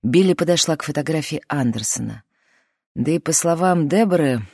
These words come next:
Роб был не самым отмороженным человеком, скажем так.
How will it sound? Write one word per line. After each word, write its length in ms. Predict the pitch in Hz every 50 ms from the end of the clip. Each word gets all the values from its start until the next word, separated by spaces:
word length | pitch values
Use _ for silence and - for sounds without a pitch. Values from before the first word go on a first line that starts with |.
| _ _ -
Роб 280 | 123 120 143 175 202 196
был 260 | 170 151 170 190 185
не 140 | 185 185 180
самым 460 | - - - - - - 151 143 139
отмороженным 720 | 131 - - 127 127 131 135 135 127 110 120 117 110 110 104
человеком, 560 | - - 117 120 127 127 117 104 - 104 104
скажем 400 | - - - 113 107 107 110 113
так. 360 | - 107 101 - - - -